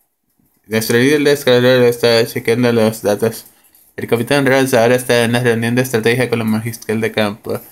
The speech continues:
y sus consejeros. ¿Es una reunión estratégica aquí? ¿Tan pronto llegar a la primera línea? Sí, es cierto. Por ahora tomen un descanso.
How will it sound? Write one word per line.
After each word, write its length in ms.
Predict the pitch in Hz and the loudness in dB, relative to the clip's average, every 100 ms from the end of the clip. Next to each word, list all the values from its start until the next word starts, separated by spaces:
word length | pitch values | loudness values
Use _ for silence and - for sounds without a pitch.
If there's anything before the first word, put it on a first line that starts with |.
| _ _ _ | _ _ _
y 140 | 101 104 | -10 -4
sus 480 | 104 107 120 - _ - | -2 -2 -4 -16 _ -4
consejeros. 920 | 104 104 104 107 98 - - - - _ - - _ - _ _ _ _ _ _ | -4 -2 -2 0 -2 -2 -8 -14 -20 _ -20 -20 _ -20 _ _ _ _ _ _
¿Es 200 | - - _ _ | -20 -20 _ _
una 160 | 110 120 | -4 0
reunión 320 | 123 110 120 | 0 0 0
estratégica 520 | 135 113 107 113 127 | -2 -2 -2 -2 -2
aquí? 360 | 120 113 - - - - | -2 -2 -4 -6 -20 -8
¿Tan 180 | 104 98 | -8 -2
pronto 240 | 110 110 | -2 2
llegar 300 | 120 104 117 | 2 2 4
a 80 | 127 | 2
la 100 | 104 | 2
primera 320 | 104 104 107 | 0 0 2
línea? 420 | 104 110 123 123 _ _ _ _ _ _ _ | 2 0 -2 -6 _ _ _ _ _ _ _
Sí, 320 | _ - 123 - | _ -4 -2 0
es 200 | 110 - | -2 0
cierto. 400 | 117 107 - - - _ _ _ | -2 -2 -8 -14 -18 _ _ _
Por 140 | 104 104 | -2 2
ahora 240 | 131 127 | 2 2
tomen 260 | 127 131 127 | 2 2 2
un 120 | 127 | 2
descanso. 600 | 131 - 123 113 104 | 0 -2 -2 -2 -6